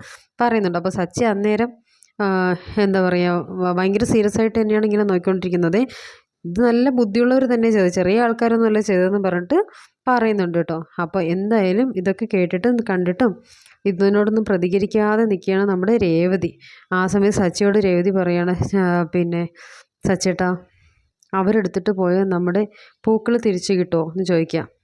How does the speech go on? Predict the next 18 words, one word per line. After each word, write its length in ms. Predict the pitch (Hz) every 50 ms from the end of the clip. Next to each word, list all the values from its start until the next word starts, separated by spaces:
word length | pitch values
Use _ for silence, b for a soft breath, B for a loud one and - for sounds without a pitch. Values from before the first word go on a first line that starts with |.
| _ _ _ _ -
"അതൊക്കെ 320 | 185 180 180 175 196 220
കിട്ടും, 320 | 180 208 196 170 208 190 170 - B B B B B
നമുക്ക് 300 | - 196 190 190 180 226 220
നോക്കാം, 340 | 208 196 190 190 202 175 160
നീ 100 | 170 180 190
ധൈര്യമായിട്ടിരിക്കുന്നു" 720 | 180 180 175 170 170 196 208 202 - 190 180 185 190 196
പറയാണ്. 360 | 180 180 175 175 175 165 170 160 - _
"പരാതി 400 | - 196 180 170 170 170 165 175
പോലീസിൻ്റെ 520 | 208 202 226 214 196 196 214 185 226 220 220
അടുത്ത് 180 | 220 220 -
എത്തിയല്ലോ, 440 | 233 214 220 - 233 220 208 185 170 165 B B B B B B
ഇനി 160 | - 254 262 269
കിട്ടാതെ 400 | 220 208 170 156 180 180 180 202
എവിടെയും 320 | 185 170 170 180 202 202
പോവില്ല" 320 | 196 185 175 170 170 170 180
എന്ന് 140 | 185 190 180
പറഞ്ഞിട്ട് 260 | 170 165 170 180 202 185
പറയുകയാണേ. 440 | 180 165 165 160 160 160 165 202